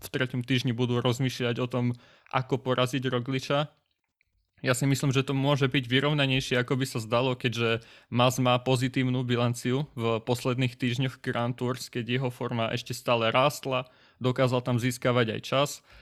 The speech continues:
A Roglič úplne naopak, o-, on v podstate v každej Grand Tour, v ktorej bol, tak buď tam mal nejaký smolný pád, alebo úpadok formy, alebo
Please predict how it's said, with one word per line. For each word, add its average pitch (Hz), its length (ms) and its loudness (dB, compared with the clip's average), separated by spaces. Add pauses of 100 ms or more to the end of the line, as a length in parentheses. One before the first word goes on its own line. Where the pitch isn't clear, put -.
(260)
A 113 400 6
Roglič 127 480 2
úplne 131 320 0
naopak, 120 480 2 (240)
o-, 117 240 2
on 123 240 2
v - 80 -8
podstate 123 480 -4
v - 80 -12
každej 127 400 2
Grand 120 320 -2
Tour, 120 240 -6
v - 80 -20
ktorej 120 320 -2
bol, 120 160 0
tak 120 320 -2 (240)
buď 135 240 -2
tam 131 160 2
mal 123 80 2
nejaký 123 240 0
smolný 127 480 2
pád, 120 400 2
alebo 127 320 6
úpadok 120 480 0
formy, 123 560 0
alebo 117 320 0